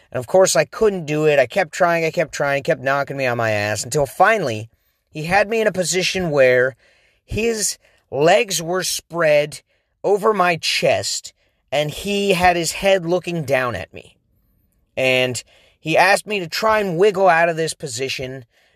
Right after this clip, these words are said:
and he had me pinned down to where I really couldn't wiggle out of it. The guy was, like, a hundred pounds heavier than me as well, so it wasn't possible for me to move.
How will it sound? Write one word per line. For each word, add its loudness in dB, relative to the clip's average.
and -10
he -4
had 2
me -2
pinned -4
down 2
to -6
where 4
I 4
really 2
couldn't -4
wiggle 0
out 4
of -4
it. -10
The -8
guy 0
was, -2
like, -4
a -4
hundred -2
pounds -6
heavier 0
than -6
me -4
as -6
well, 0
so -4
it -2
wasn't -4
possible -2
for -16
me -6
to -8
move. -10